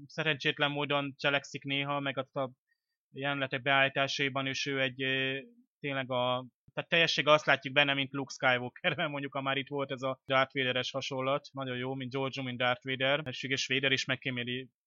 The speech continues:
ö, Luke-ot, tehát, sőt, Luke váltja meg Vadert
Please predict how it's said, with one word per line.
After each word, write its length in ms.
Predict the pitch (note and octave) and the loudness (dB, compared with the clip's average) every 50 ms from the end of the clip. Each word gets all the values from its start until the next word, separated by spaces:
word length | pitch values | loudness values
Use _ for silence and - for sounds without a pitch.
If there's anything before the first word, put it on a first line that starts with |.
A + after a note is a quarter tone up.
| _ _ A#3 B3 | _ _ -20 -16
ö, 200 | C3 C3 B2+ B2+ | -12 -12 -10 -8
Luke-ot, 440 | B2 B2+ B2 A#2 - C3 C3 B2+ _ | -8 -8 -8 -6 -6 -6 -6 -6 _
tehát, 260 | B2+ B2 B2 A#2+ - _ | -4 -2 -2 -4 -6 _
sőt, 200 | - - C3+ - | -14 -14 -10 -6
Luke 280 | C#3 C#3 B2+ - - - _ | -6 -6 -6 -6 -12 -10 _
váltja 380 | - B2+ C3 C3+ B2+ - C3 | 4 4 4 4 4 0 -4
meg 180 | A#2+ A2+ A#2 A2+ | -4 -4 -4 -4
Vadert 400 | A#2 A#2 A2+ A2 A2 A2 A2+ | -4 -6 -4 -4 -4 -6 -6